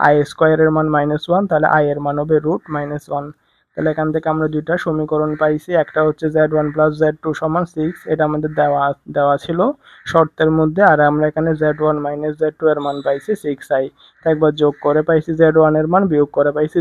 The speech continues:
জেড টু এর মান। আমরা যে দুইটা জটিল সংখ্যা ধরছিলাম সেই দুইটা হচ্ছে জেড ওয়ান আর জেড টু, আর আমরা জানি জটিল সংখ্যাকে যদি জেড দ্বারা প্রকাশ করা হয় তাহলে জটিল সংখ্যার আকার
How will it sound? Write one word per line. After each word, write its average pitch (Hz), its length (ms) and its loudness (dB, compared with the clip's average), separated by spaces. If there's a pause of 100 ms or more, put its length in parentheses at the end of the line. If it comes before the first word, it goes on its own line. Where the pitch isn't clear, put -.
জেড 156 220 2
টু 151 140 -2
এর 139 140 -4
মান। 135 120 0 (180)
আমরা 147 200 2 (100)
যে 151 140 4
দুইটা 147 260 2
জটিল 147 340 -2
সংখ্যা 156 280 -2
ধরছিলাম 165 400 2 (380)
সেই 165 220 2
দুইটা 151 240 4
হচ্ছে 151 280 0
জেড 156 200 4
ওয়ান 151 220 6
আর 165 140 0
জেড 151 200 2
টু, - 60 -10 (100)
আর 139 140 2
আমরা 143 180 -2 (100)
জানি 151 200 0 (480)
জটিল 147 320 0 (100)
সংখ্যাকে 160 400 2
যদি 160 220 0
জেড 156 180 2
দ্বারা 156 160 4 (100)
প্রকাশ 147 260 0 (120)
করা 147 220 4
হয় 202 180 2
তাহলে 156 180 4 (100)
জটিল 147 260 0 (100)
সংখ্যার 156 320 0 (140)
আকার 143 220 2